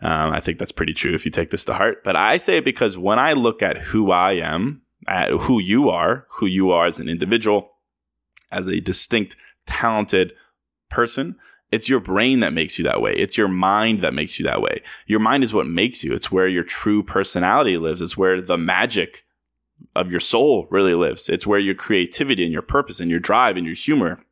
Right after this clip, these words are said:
all those things live. And I don't know about you, but I think it's a pretty lame thing to let it just all live there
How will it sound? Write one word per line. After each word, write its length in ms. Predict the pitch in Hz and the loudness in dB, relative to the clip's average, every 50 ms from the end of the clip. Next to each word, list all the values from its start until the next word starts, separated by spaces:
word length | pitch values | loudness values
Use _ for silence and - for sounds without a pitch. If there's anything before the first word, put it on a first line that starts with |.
| _ _ _ _ _ _ _ _ _ _ - _ - - | _ _ _ _ _ _ _ _ _ _ -20 _ -6 -2
all 140 | - 101 - | -2 2 2
those 180 | - 101 - | 2 0 0
things 240 | - 101 98 92 - | -2 -6 -6 -2 0
live. 320 | 123 185 196 127 - - - - - - - - _ _ _ - | 2 2 2 2 -2 -6 -16 -20 -20 -20 -20 -20 _ _ _ -2
And 100 | - 127 | 0 0
I 40 | |
don't 100 | 190 196 | 2 4
know 80 | 170 139 | 2 2
about 220 | 113 107 95 71 | 2 2 0 0
you, 240 | 90 113 113 98 92 | 0 2 2 2 2
but 160 | 90 101 92 | 2 2 2
I 100 | 95 113 | 2 2
think 240 | 120 - 127 120 98 | 2 0 -4 -2 -2
it's 480 | 95 85 - - _ _ _ _ - 85 | -2 -2 -2 -6 _ _ _ _ -6 -6
a 60 | 80 | -4
pretty 360 | - - - 143 135 123 113 | -4 -2 0 0 2 2 4
lame 360 | 101 98 92 95 101 101 95 | 4 4 2 2 2 2 0
thing 360 | 92 - - 98 92 87 87 82 | -2 0 0 0 0 0 -2 -4
to 100 | - 87 | -4 -2
let 220 | 85 90 92 92 | 0 2 2 2
it 100 | 92 87 | 2 0
just 200 | - 90 85 - | -2 -4 -2 0
all 260 | - 85 90 90 82 82 | 0 0 2 0 0 0
live 200 | 85 85 85 82 | -2 -2 0 -2
there 280 | 78 - - - - | -2 -4 -4 -6 -10